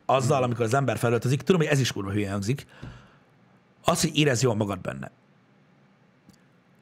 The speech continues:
Nekem például pólóba,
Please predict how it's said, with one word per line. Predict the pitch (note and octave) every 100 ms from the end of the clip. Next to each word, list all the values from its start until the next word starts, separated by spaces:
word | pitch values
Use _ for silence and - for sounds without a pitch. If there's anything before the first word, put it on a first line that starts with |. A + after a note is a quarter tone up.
| _
Nekem | B2+ E3 D#4 F4+ F4 _ _ - - _ _ _ _ _ _ _ -
például | F3+ E3+ D#3+ D#3 C3+ -
pólóba, | - F#3 F3 F#3 F3+ B3 B3